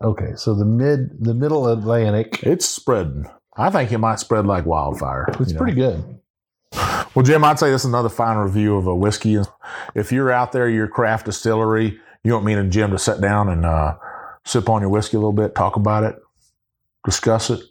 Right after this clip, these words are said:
Speaker 2: send us, send us a, send us an email, give us a phone call.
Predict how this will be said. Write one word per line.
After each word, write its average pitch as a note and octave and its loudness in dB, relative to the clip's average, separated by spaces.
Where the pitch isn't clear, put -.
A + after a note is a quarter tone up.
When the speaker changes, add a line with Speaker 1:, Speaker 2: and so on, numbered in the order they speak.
Speaker 2:
send A2 0
us, B2+ 2
send C3+ 0
us B2 -2
a, G#2+ 2
send B2+ 0
us G#2+ -2
an A2 0
email, A#2 0
give A2+ 4
us G2+ -2
a - -16
phone A2+ 0
call. A#2+ -2